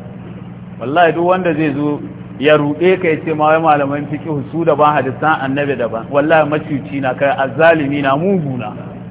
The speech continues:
Wallahi, sun yi ka kaunan manzon Allah sallallahu alaihi wasallam. Sun yi ka son annabi.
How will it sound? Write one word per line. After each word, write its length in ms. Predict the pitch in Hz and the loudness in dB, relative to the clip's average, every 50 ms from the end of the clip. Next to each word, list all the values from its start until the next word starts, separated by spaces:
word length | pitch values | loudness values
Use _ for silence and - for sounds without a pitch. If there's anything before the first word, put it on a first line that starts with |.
| - - - - - - - - - - - - - - - - - - - - | -16 -16 -16 -16 -16 -16 -16 -14 -14 -14 -14 -14 -14 -14 -14 -14 -14 -10 -4 -2
Wallahi, 480 | 131 135 143 151 160 165 165 156 143 - - | 0 0 4 6 6 6 6 4 2 -2 -2
sun 280 | 165 175 170 170 160 | -4 -4 -2 -2 0
yi 180 | 170 180 180 175 | 0 0 -2 0
ka 240 | - - 135 - - - - - - - - - | 0 0 0 0 -2 -6 -12 -12 -12 -8 0 2
kaunan 340 | 151 147 143 156 160 165 | 2 4 4 2 0 -2
manzon 400 | 165 160 143 139 139 147 151 151 | 0 -2 0 2 2 2 2 2
Allah 240 | 147 156 156 151 143 131 - | 0 0 0 0 0 0 -2
sallallahu 400 | 160 147 143 143 139 135 135 127 | -4 -4 -4 -2 0 0 0 0
alaihi 200 | 123 123 123 117 117 | 0 -2 -4 -6 -8
wasallam. 300 | - 117 113 113 110 107 - - - - - - - - - - - - - - - - - - - - - - - - | -8 -8 -6 -6 -8 -8 -10 -12 -14 -14 -14 -14 -14 -14 -14 -14 -14 -14 -14 -14 -14 -14 -14 -14 -14 -14 -14 -14 -6 0
Sun 140 | - 185 185 185 185 185 | 2 4 4 6 4 4
yi 140 | 202 196 190 | 4 4 4
ka 120 | 196 196 196 | 2 2 2
son 220 | - 185 175 165 160 131 | 2 0 0 0 0 0
annabi. 400 | 147 139 131 135 139 131 120 | 0 0 0 0 -2 -4 -4